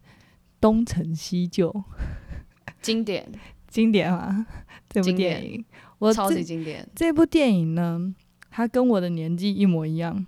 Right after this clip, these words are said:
Speaker 1: 所以我其实从来没听过这部电影。
Speaker 2: 你没有听过这部电影？
Speaker 1: 我从来没有。
Speaker 2: 我刚才小时候至少看十遍呢。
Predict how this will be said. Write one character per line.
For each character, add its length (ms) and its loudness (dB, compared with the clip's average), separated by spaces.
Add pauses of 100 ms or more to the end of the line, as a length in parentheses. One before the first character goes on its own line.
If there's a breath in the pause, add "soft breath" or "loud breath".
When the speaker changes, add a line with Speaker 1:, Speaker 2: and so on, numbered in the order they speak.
(480)
Speaker 1:
所 120 -6
以 60 0
我 80 0
其 220 -2
实 100 0
从 180 0
来 120 2
没 120 0
听 160 0
过 140 4
这 140 2
部 60 -6
电 200 -4
影。 220 -8 (280)
Speaker 2:
你 120 4
没 120 4
有 100 -2
听 200 -4
过 160 0
这 140 -4
部 80 -6
电 180 -4
影？ 280 -6
Speaker 1:
我 100 4
从 140 4
来 100 6
没 180 2
有。 240 -4 (100)
Speaker 2:
我 60 -16
刚 120 -4
才 40 -4
小 220 0
时 140 -4
候 120 -2
至 120 -10
少 120 -4
看 220 -6
十 320 -6
遍 300 -8
呢。 80 -18